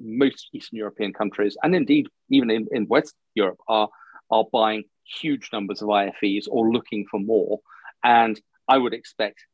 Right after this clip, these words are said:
almost everything there to be tilted towards this theme. And anything that isn't tilted towards I F Vs is gonna be about indirect fires. Um, big tracked one five five millimeter, uh, uh, systems down to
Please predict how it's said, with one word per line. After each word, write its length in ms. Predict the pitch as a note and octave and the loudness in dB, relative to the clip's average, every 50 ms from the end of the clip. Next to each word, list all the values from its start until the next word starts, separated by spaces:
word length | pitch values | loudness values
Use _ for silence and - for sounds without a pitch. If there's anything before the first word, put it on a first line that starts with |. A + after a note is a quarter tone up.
| _ - | _ 0
almost 300 | D#3+ C#3 B2+ A2+ - - | 2 2 2 2 0 -2
everything 400 | A2+ G#2 G2+ - - F#2+ F#2+ G2 _ _ _ _ _ _ | -2 -2 -4 -4 -6 -6 -8 -10 _ _ _ _ _ _
there 260 | - A2 A2+ G#2 G2+ G2 | -4 0 0 0 0 0
to 120 | - - | -4 -6
be 320 | G#2 - G#2 G2+ G#2 G#2+ - _ - F#3+ - _ _ _ _ - | -4 -4 -4 -4 -6 -8 -12 _ -20 -20 -20 _ _ _ _ -2
tilted 320 | - D#3+ C#3+ - - A2+ | 0 0 0 0 -2 -6
towards 240 | - A#2+ A2 G#2 - | -4 -4 -4 -4 -4
this 120 | A2 G#2+ - | -8 -10 -4
theme. 300 | - C3 A2 G2 G#2 C3 - - | -2 0 0 0 -2 -4 -4 -2
And 100 | C3+ C#3+ | 0 2
anything 320 | D#3+ G#3 G#3 - D#3+ D3 | 2 2 0 0 -2 -4
that 80 | C3+ C#3 - | -4 -2 -2
isn't 220 | G#3+ F3+ - E3+ C#3 | -2 -2 -2 -4 -6
tilted 300 | - B2 A2 - A#2+ - | -6 -6 -4 -6 -8 -6
towards 400 | - A#2+ G#2 G2 G2 G2 - - - - - - - - - | -2 -2 0 0 -2 -4 -8 -12 -16 -18 -20 -20 -12 -4 -2
I 140 | A#2 A2 G#2+ | 0 0 0
F 120 | - - | -2 0
Vs 280 | - A2+ A2+ A#2+ - - | 0 2 2 0 -2 -6
is 100 | - - | -6 -2
gonna 160 | - C3 A#2 | 0 0 0
be 80 | A2 A#2+ | 0 0
about 260 | A2+ A2+ A2 G#2+ - | 2 2 0 0 0
indirect 460 | A#2 A2 G#2+ G2+ G2+ G2+ G2 - - | -2 -2 -2 -2 -2 -2 -2 -4 -6
fires. 400 | - - G2 F2 E2 E2 - - - _ - - - - - _ - | -4 -2 -2 -2 -2 -4 -8 -12 -16 _ -20 -20 -20 -20 -10 _ 2
Um, 300 | A#2 A#2 A2+ A2+ A2 - _ _ _ _ _ _ _ _ | 2 2 2 2 -2 -8 _ _ _ _ _ _ _ _
big 220 | - E3+ E3+ D#3 - - - _ | 2 4 4 4 2 -6 -20 _
tracked 380 | - - - C3+ B2 A#2+ - - - _ | -8 -4 -2 -2 -2 -2 -6 -12 -12 _
one 180 | B2 B2 A#2 | -6 -4 -4
five 220 | A2 - B2 G#2+ - | -2 -4 -4 -2 0
five 240 | - A#2 A2 G#2+ | 0 0 0 0
millimeter, 520 | A2+ G#2+ G#2 G2+ G#2 G#2+ G2 - - F#2+ F#2 _ _ _ _ _ _ _ - | -2 -6 -6 -6 -6 -8 -6 -6 -6 -6 -6 _ _ _ _ _ _ _ -2
uh, 420 | A2+ G#2+ G#2 G2+ G2 G2 G2 - - - _ _ _ _ - | 0 2 2 2 2 2 0 -2 -4 -8 _ _ _ _ -6
uh, 300 | A#2 G2+ G2+ G#2+ G#2+ - - | -4 -2 -2 -2 -2 -4 -4
systems 520 | - - B2 - - - A#2+ A#2 A2+ - | -6 -6 -6 -4 -2 -2 -2 -2 -2 -4
down 420 | - - - B2 A#2 A2+ A2 G#2+ A2 | -4 0 2 2 2 2 2 -2 -4
to 320 | - - A2 A2 A2 G#2+ | -2 0 2 4 4 2